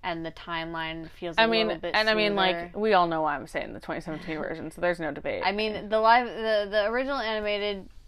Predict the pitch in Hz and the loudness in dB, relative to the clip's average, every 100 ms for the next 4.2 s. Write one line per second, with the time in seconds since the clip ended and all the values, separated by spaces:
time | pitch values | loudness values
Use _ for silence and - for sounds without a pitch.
0 | - 214 190 190 220 214 214 190 190 185 | -10 -6 -4 0 0 2 0 0 -2 -6
1 | 170 165 165 196 170 170 262 202 170 - | -6 -6 -8 -8 -2 4 6 6 2 -2
2 | 214 202 202 - 240 294 311 262 208 190 | -2 -2 -2 -2 0 0 0 -2 -2 -4
3 | 185 180 180 - - - 202 196 180 175 | -4 -6 -10 -18 -20 -14 -10 -6 -4 -4
4 | 175 | -6